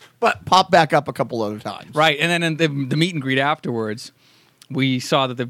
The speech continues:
Speaker 2: there were about a dozen or so people standing in line to meet with Emo Phillips. But beforehand, he was on stage, like, gathering his things, and she went up on stage to, like, shake his hand and talk with him. And you could see the, like, the M C come around and, like,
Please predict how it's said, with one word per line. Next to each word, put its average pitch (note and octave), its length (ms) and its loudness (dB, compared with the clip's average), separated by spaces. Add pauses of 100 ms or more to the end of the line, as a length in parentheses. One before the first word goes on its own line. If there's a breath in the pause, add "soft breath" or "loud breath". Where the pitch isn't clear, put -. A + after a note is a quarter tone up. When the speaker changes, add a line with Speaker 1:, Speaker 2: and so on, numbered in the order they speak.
Speaker 2:
there C#3 100 2
were C3+ 60 2
about E3 240 0
a D4 100 0
dozen F3 340 0
or D3 60 -2
so C#3 160 -2
people C3 300 -8
standing C#3 280 -2
in C3 100 -2
line A#2+ 220 -4
to A#2 60 -6
meet A#2+ 180 -6
with A#2+ 180 -10
Emo B2 160 -4
Phillips. E3+ 300 -6
But C3 140 -16
beforehand, E3 680 -4 (340 soft breath)
he G#3 160 -4
was A#3+ 160 0
on G3 180 2
stage, G#3 400 0
like, B2+ 200 -4
gathering C#3+ 480 0
his C3 220 -4
things, C3 480 -2 (200 soft breath)
and B2+ 120 -8
she D#3 240 -2
went D3+ 180 0
up C#3+ 120 -2
on C#3 140 0
stage C#3 400 -4
to, C#3+ 120 -2
like, B2 320 -4 (260)
shake - 460 -6
his A#2 120 -10
hand D3 500 -4
and A#2 120 -6
talk C#3+ 300 -2
with E3 120 -6
him. E3 200 -4 (220 loud breath)
And E3 180 -2
you D#3+ 80 -2
could D#3+ 140 -6
see G#3+ 400 -2
the, C#3+ 300 -2
like, C3 220 -6
the C#3 140 -2
M D3 140 -2
C F#3+ 240 -4
come C#3 240 -6
around B2 260 -2
and, A#2+ 80 -6
like, A2 200 -8